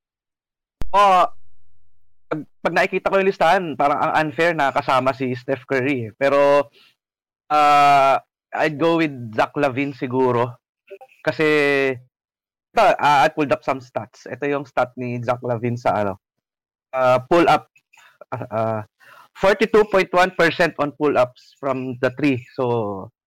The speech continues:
taas na masyado. Ah, eh, pero parang, kung papipiliin ako, aside pa kay Steph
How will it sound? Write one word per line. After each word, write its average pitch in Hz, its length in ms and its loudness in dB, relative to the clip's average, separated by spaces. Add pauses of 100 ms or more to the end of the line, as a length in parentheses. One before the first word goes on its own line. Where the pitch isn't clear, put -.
(160)
taas 147 280 0
na 156 120 -2
masyado. 139 640 -4 (720)
Ah, 139 800 4 (920)
eh, 175 360 0 (640)
pero 214 360 4
parang, 180 360 2 (220)
kung 202 340 -4
papipiliin 196 540 -4
ako, 165 340 2
aside 156 320 -2
pa 143 160 0
kay 151 140 0
Steph 131 360 -8